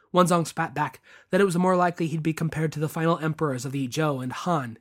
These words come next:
in all their failure and weakness. He said, quote, "Both King Nan of Zhou and Emperor Shan of Han were controlled by their strongly armed vassals. Yet here I am controlled by my own house slaves. From this perspective, I'm inferior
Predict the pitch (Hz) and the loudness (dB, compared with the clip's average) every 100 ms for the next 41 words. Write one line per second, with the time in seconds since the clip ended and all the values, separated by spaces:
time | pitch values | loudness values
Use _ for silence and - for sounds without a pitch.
0 | - 151 156 143 135 - 170 147 123 123 | -6 0 2 0 -4 -2 0 0 -4 -6
1 | 127 143 123 - - - _ _ _ _ | -6 -6 -8 -8 -8 -10 _ _ _ _
2 | _ - 170 - 185 151 _ _ - 185 | _ -6 -2 0 0 -2 _ _ 2 2
3 | 165 _ _ _ - 151 - - 160 151 | 2 _ _ _ 0 0 0 0 2 4
4 | 165 156 127 151 165 156 117 156 160 151 | 4 2 2 6 6 6 2 0 2 2
5 | - 151 156 151 - 156 107 104 123 160 | 2 0 0 0 0 -2 -2 -8 -4 -4
6 | 143 160 151 131 147 147 - 175 170 165 | -2 0 0 -2 -4 -2 0 2 4 2
7 | 147 156 151 127 156 - 107 92 - - | 0 -2 -2 2 2 2 -2 -4 -8 -10
8 | _ _ _ _ _ 147 147 - 180 170 | _ _ _ _ _ -2 -2 2 6 6
9 | 165 101 107 156 - 170 143 131 127 135 | 6 2 -6 -4 2 2 2 -4 -4 -4
10 | 147 - 190 - - 107 90 - - _ | -2 4 6 6 2 -4 -8 -6 -8 _
11 | _ _ _ _ - 120 151 - 135 - | _ _ _ _ -14 -6 -2 -2 -4 -8
12 | 127 - 110 - _ - 131 147 120 160 | -8 -10 -12 -16 _ -10 -6 -4 -4 0
13 | 160 117 98 | 0 -2 -8